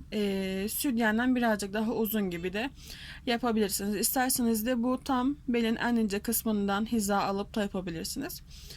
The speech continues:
Size kalmış. E, askısını da ister sonradan takın,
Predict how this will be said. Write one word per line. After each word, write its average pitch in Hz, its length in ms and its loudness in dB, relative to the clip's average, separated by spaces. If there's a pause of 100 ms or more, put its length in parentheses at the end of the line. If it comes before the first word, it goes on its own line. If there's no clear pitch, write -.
(300)
Size 285 340 2
kalmış. 220 580 0
E, 214 280 0
askısını 294 720 2
da 208 220 4 (380)
ister 262 500 4
sonradan 226 560 2
takın, 320 380 0